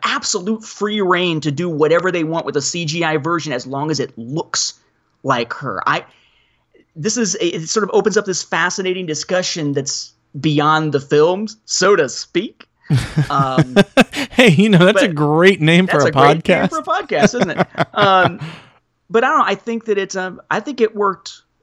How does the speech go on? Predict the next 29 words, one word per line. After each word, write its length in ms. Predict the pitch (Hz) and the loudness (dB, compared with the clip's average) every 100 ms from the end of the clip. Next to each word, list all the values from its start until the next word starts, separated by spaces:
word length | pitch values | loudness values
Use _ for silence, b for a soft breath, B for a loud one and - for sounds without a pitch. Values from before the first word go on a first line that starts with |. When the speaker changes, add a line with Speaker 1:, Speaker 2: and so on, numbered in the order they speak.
| _ - | _ -10
Speaker 1:
It 180 | - - | -8 -4
worked 440 | 202 196 - - _ _ | -2 -2 -6 -20 _ _
well. 640 | - 170 151 175 170 131 - | -16 -6 0 4 4 2 0
I 100 | 165 | -4
know 320 | 185 202 262 | -2 -4 -2
that 180 | 254 220 | -2 -4
you 200 | 180 240 | -4 -6
had 120 | 254 | -6
said 520 | - - 190 175 160 151 _ _ _ _ _ _ _ - | -6 -2 2 2 0 -14 _ _ _ _ _ _ _ -4
that 140 | 160 | -2
it, 160 | 160 156 | -2 0
that 100 | 151 | 0
it 120 | 151 | 0
wasn't 380 | 151 175 175 - | 0 0 -2 -10
quite 400 | - 180 175 165 151 | -8 -2 -2 -2 -4
as, 440 | 143 135 127 - _ _ _ _ _ _ _ _ _ | -4 -4 -6 -8 _ _ _ _ _ _ _ _ _
I 100 | 185 | 0
don't 140 | 165 160 | 2 0
know. 60 | |
There 120 | 175 | 0
was 180 | 233 220 | 0 0
something 280 | - 320 285 | 0 -4 -4
you 80 | 214 | -6
said 200 | - 202 | -4 -4
that 60 | 180 | -4
was 120 | 160 | -2
about 400 | 156 139 165 165 | -4 -2 0 2
it 160 | 151 143 | 0 -2
that, 200 | 135 | -10